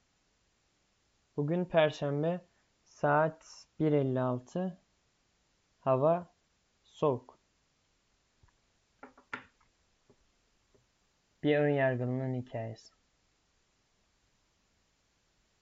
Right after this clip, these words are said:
Hiçbirinize güvenemiyorum. Sorun sizde mi? Zannetmiyorum. Herhalde kitaplar ve şarkılar yetiyor bana. Ama arada aramıyor değilim sizi.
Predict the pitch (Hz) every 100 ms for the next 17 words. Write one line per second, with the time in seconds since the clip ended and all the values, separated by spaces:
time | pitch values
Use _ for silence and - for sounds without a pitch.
0 | _ _ _ _ 151 - 180 180 170 175
1 | 165 160 160 143 127 120 120 _ _ _
2 | _ _ _ _ _ _ _ 147 147 165
3 | 165 165 208 196 208 202 _ _ _ _
4 | - 180 202 202 190 - 143 131 131 131
5 | 160 165 160 156 - - 156 175 170 160
6 | 160 160 151 160 170 170 165 - 143 127
7 | 123 123 _ _ _ _ _ _ _ _
8 | _ _ _ _ _ - 151 185 175 175
9 | 180 175 175 175 175 165 165 151 131 -
10 | 123